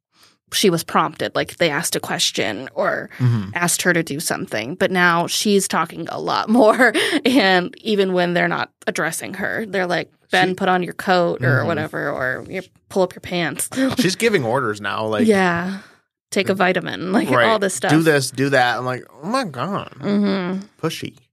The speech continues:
Speaker 1: Yes, a little
Speaker 2: Pat.
Speaker 1: bit.
Speaker 2: Pushy Pat.
Speaker 1: And she's even doing it with Nick, too. <laughs> Like, she's like, "You gotta get your work done before you can call Sarah." Like,
Speaker 2: "You need to shut your mouth is what you need to do,
Speaker 1: <laughs>
Speaker 2: Pat. Don't talk back to me."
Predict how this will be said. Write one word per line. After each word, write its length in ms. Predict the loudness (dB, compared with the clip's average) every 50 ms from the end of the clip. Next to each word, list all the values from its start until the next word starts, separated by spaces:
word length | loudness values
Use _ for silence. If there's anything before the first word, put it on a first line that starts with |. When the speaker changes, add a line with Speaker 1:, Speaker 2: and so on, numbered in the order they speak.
| _ _ _ -6
Speaker 1:
Yes, 440 | -4 -4 -4 -4 -8 -14 -16 -18 -8 -2
a 60 | 0
little 220 | 2 2 2 2
Speaker 2:
Pat. 240 | 0 -2 -4 -4 -4 _ _
Speaker 1:
bit. 100 | -20 -20 -12 -4
Speaker 2:
Pushy 240 | -4 -2 -2 -2 0
Pat. 240 | 0 0 0 -2 _ _ 0
Speaker 1:
And 140 | 2 2 2
she's 180 | 2 0 2 2
even 220 | 2 4 4 4
doing 240 | 4 4 2 4 2
it 80 | 2
with 120 | 2 2 0
Nick, 360 | 2 0 0 0 -2 -6 -4
too. 240 | 0 2 2 4 4
<laughs> 160 | 4 2 4
Like, 400 | 4 6 6 6 6 4 4 0
she's 220 | 0 2 2 2 2
like, 340 | 2 2 2 0 0 -2 -4
"You 80 | -4
gotta 220 | -2 0 0 0 0
get 160 | -2 -2 -2
your 100 | -2 -4
work 220 | -4 -6 -8 -6
done 220 | -6 -6 -6 -6 -8
before 260 | -8 -8 -6 -2 -2
you 120 | -2 -2
can 220 | -2 -4 -6 -8 -8
call 300 | -10 -6 -6 -6 -6 -4
Sarah." 480 | -6 -6 -4 -4 -4 -4 -4 -4 -6 -6 -6
Like, 200 | -8 -8 -10 -12 -20 _ _ -6
Speaker 2:
"You 80 | -4
need 140 | -2 2 2
to 100 | 2 2
shut 240 | 2 2 2 2 2
your 80 | 4 4
mouth 360 | 4 4 4 4 2 4 4
is 80 | 4
what 200 | 6 6 6 6
you 60 | 6 6
need 100 | 6 6
to 200 | 6 6 6 6
do, 200 | 6 4 4 2 2 -6
Speaker 1:
<laughs> 200 | -10 -6 -2 0
Speaker 2:
Pat. 280 | 2 2 2 0 0 -2 -4 0 0 -2 -2 -2 -6 -6 -4 -6 -8 -8 -8 _ _ _
Don't 120 | -4 -4 0
talk 200 | 2 2 4 4
back 180 | 2 0 0
to 80 | -4 -6
me." 160 | -6 -6 -8